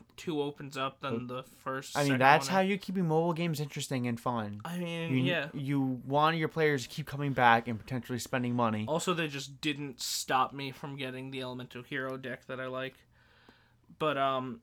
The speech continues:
Speaker 1: so this new wo-, character unlock is for a five Ds character called Dark Signer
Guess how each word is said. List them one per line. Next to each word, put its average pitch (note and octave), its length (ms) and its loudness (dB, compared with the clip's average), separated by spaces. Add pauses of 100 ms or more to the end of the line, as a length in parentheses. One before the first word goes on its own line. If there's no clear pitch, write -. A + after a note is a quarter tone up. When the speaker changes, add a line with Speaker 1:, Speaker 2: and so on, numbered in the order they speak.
Speaker 1:
so E3 380 0
this E3 240 -6
new G3 220 2
wo-, G3+ 320 -4
character E3 520 2
unlock C#3+ 560 -4 (500)
is D3 160 -8
for D#3 160 -2
a C#3 60 -2
five D#3+ 400 2
Ds D#3 340 -4
character D3+ 420 -2
called C#3 380 -4 (160)
Dark D3 340 0
Signer C#3+ 1040 0